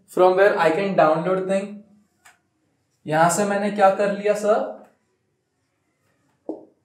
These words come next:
रिसीव कर लिया। So what does एचटीटीपी does? इसका टू मेजर थिंग्स है, रिक्वेस्ट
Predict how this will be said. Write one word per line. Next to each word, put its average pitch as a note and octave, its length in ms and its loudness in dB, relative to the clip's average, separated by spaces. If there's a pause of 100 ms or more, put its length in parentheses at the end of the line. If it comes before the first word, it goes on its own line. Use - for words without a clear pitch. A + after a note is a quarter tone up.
(1120)
रिसीव C#3+ 720 -8
कर - 100 -10
लिया। G#2+ 340 -16 (600)
So - 100 -10
what F#3 260 4
does G#3 340 -2
एचटीटीपी F#3+ 580 -6
does? G#3 260 2 (360)
इसका D#3 260 2
टू F3 220 2
मेजर F#3 400 0
थिंग्स F#3 240 -2
है, G3 120 2
रिक्वेस्ट D3+ 600 2